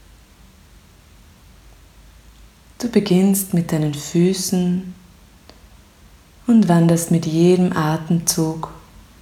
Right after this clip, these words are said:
langsam nach oben, bis auch deine Schultern, dein Nacken und dein Kopf sich vollkommen entspannt haben.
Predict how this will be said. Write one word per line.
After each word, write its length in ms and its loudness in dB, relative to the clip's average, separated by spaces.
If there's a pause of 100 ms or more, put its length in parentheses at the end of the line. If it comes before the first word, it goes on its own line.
(300)
langsam 600 0
nach 260 -6
oben, 480 -4 (1800)
bis 140 2
auch 160 0
deine 260 -2
Schultern, 1040 0 (1200)
dein 280 2
Nacken 800 -2 (1900)
und 240 2
dein 180 2
Kopf 380 -2 (1400)
sich 240 -8
vollkommen 760 2
entspannt 680 -4
haben. 260 -8